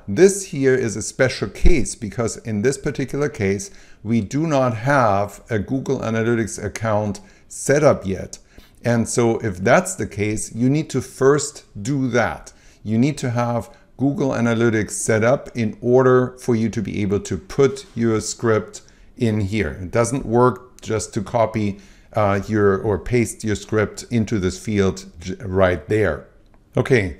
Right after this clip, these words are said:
so I won't walk you through here how to integrate Google Analytics. You can get information on that and do this step, uh, by going into Shopify here and, um,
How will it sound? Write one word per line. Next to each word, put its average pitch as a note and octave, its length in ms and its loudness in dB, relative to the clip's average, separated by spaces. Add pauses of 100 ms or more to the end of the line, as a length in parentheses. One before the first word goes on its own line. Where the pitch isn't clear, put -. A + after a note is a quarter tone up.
so - 160 -2
I B2+ 100 2
won't F#3 500 0 (320)
walk C#3 320 4
you C#3+ 80 -2
through D3 280 -2
here A#2+ 380 2
how B2+ 460 0 (160)
to B2 440 0
integrate A#2+ 560 0
Google A#2+ 260 -2
Analytics. G#2 580 2
You A2 80 -2
can A#2 260 0
get A2+ 300 2
information G#2+ 680 -2
on A2 240 0
that G2+ 320 2
and G2 380 -4
do C3+ 160 2
this A2+ 220 0
step, G#2 420 0 (320)
uh, G#2 160 0
by G#2 160 2
going A2 300 2
into G#2 160 -4
Shopify G#2 680 -2
here G2 460 0
and, G2 480 -4
um, F#2 340 -4